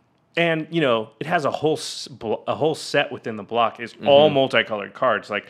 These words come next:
Speaker 1: there's so many cool cards in there too. Um, so I would say Alara.
Speaker 2: Um, because I started playing again and Journey into Nyx, I know that Theros wasn't great. So I'm probably just gonna say Khans of Tarkir block because, again, you have access to all the colors, you have access to great mana.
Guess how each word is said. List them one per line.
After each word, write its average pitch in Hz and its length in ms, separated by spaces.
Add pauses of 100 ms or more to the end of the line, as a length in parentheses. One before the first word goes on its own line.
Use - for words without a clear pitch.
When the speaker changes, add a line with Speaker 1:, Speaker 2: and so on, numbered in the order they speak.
(200)
Speaker 1:
there's 131 160
so 143 220
many 131 160
cool 113 180
cards 104 300
in 104 80
there 92 160
too. 95 280 (340)
Um, 95 300 (240)
so 104 120
I 101 80
would 101 140
say 98 240 (180)
Alara. - 320 (720)
Speaker 2:
Um, 143 360
because 175 240
I 208 80
started 156 280
playing 135 200
again 113 260
and 110 80
Journey 110 320
into 113 220
Nyx, 104 600
I 104 200
know 113 240
that 120 200
Theros 107 320
wasn't 107 300
great. 101 520 (100)
So - 180
I'm 131 80
probably 247 260
just 196 160
gonna - 60
say 104 140
Khans 104 300
of 90 60
Tarkir 98 380
block 87 360 (100)
because, 98 340
again, 101 360
you 98 100
have 101 160
access 92 320
to 98 100
all 82 80
the 85 80
colors, 139 640
you 107 140
have 101 120
access 95 300
to 107 80
great 95 280
mana. 123 560